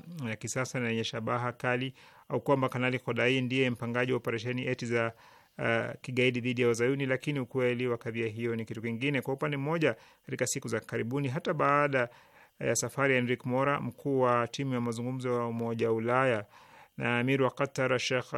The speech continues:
Tamim bin Hamad Al Thani hapa Tehran, zilijitokeza dalili za kufufuliwa mazungumzo ya Vienna, jambo ambalo kwa mtazamo wa Wazayuni linagongana na maslahi yao na wanataka mazungumzo hayo yavunjike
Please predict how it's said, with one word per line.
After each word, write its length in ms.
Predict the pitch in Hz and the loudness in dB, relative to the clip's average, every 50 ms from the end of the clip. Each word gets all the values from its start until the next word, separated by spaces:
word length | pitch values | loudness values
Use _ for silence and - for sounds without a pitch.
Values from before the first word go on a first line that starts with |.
| 127 120 - - 131 - | -4 -4 -4 -8 -10 -6
Tamim 400 | - 131 123 131 139 139 135 127 | -4 -2 0 0 0 0 0 0
bin 120 | 123 127 123 | -2 -2 -2
Hamad 420 | 107 123 127 131 131 127 123 120 120 120 123 - - - - | -2 -4 -2 -2 -2 -2 0 0 0 0 0 -4 -10 -10 -6
Al 420 | 117 113 113 113 113 113 113 113 | -4 -4 -2 -2 -2 -2 -4 -4
Thani 240 | - 131 123 120 117 | -4 -4 -4 -4 -4
hapa 200 | 117 - 131 117 | -6 -6 -8 -8
Tehran, 480 | - 120 110 117 131 139 147 156 165 - - - - - - - - - - - - _ | -8 -8 -6 -2 0 2 2 2 0 -4 -10 -20 -20 -20 -20 -20 -18 -18 -18 -20 -16 _
zilijitokeza 580 | - 131 139 135 127 143 156 147 - 165 165 147 | -6 -4 -2 0 2 4 4 4 4 2 2 4
dalili 300 | 147 143 151 151 147 139 | 4 4 4 2 2 2
za 100 | 139 131 | 0 0
kufufuliwa 440 | - - - - 143 139 139 139 131 | 0 -4 -6 -4 0 2 4 4 4
mazungumzo 520 | 131 127 120 127 127 131 131 127 123 127 | 2 0 -2 -2 -4 -4 -4 -2 0 0
ya 80 | 120 113 | 0 0
Vienna, 300 | 117 123 120 117 117 123 | 2 2 2 2 2 2
jambo 300 | 160 175 170 151 139 123 | 2 2 2 2 2 2
ambalo 400 | 117 110 113 110 110 107 104 98 | 2 2 2 0 2 0 -2 -2
kwa 180 | - - 135 | -4 -6 -8
mtazamo 380 | 135 - 139 127 135 135 131 123 | -6 -6 -4 -2 -2 -2 -2 -2
wa 60 | 113 | -2
Wazayuni 400 | 110 104 110 113 113 110 110 107 | -2 0 0 0 0 0 -2 -2
linagongana 640 | 110 110 110 110 113 117 117 113 117 143 156 156 151 | -2 -2 -4 -2 -2 -2 -2 0 0 0 2 2 0
na 60 | 143 | 0
maslahi 460 | 135 131 123 - - 135 127 120 120 123 | -2 -2 -2 -2 -2 -2 -2 -2 0 0
yao 280 | 120 117 110 107 98 - _ - | 2 2 0 0 -4 -8 _ -10
na 140 | - 117 107 | -8 -6 -4
wanataka 420 | 104 104 98 - - 180 185 196 170 | -4 -4 -4 -4 -4 -2 -2 -2 -2
mazungumzo 560 | 147 131 117 123 123 120 123 120 117 117 113 | -4 -4 -4 -4 -6 -4 -4 -4 -4 -4 -4
hayo 440 | 107 - 117 113 110 107 107 104 - - - - _ _ - | -4 -2 -2 0 0 0 -2 -2 -6 -12 -20 -20 _ _ -10
yavunjike 720 | - 92 92 104 104 101 117 127 - - 123 113 110 104 | -8 -6 -4 -4 -4 -2 -2 -4 -2 0 2 2 2 2